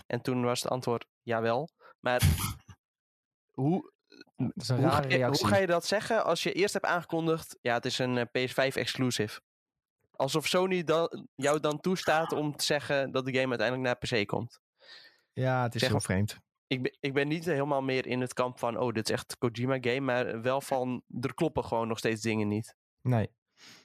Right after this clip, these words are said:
Speaker 3: Eh, aantal dingen die ook vreemd zijn... als je het adres van het K V K, ehm, ja, het, wat bij de K V K is opgegeven, opzoekt... dan kom je bij een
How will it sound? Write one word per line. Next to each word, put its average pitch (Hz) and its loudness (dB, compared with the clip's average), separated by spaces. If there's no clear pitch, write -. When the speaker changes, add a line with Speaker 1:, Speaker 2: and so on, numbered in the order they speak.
Speaker 3:
Eh, 113 0
aantal 143 -2
dingen 143 0
die 139 0
ook 165 0
vreemd 151 -2
zijn... 127 0
als 131 -2
je 143 2
het 127 2
adres 143 0
van 139 0
het 131 -2
K 143 0
V 131 -6
K, - -4
ehm, 120 2
ja, 120 2
het, - -6
wat 127 -2
bij 135 2
de 135 -6
K - -6
V - -8
K - -12
is 143 0
opgegeven, 147 0
opzoekt... 135 -2
dan 131 -2
kom 151 0
je 135 0
bij 131 2
een 123 0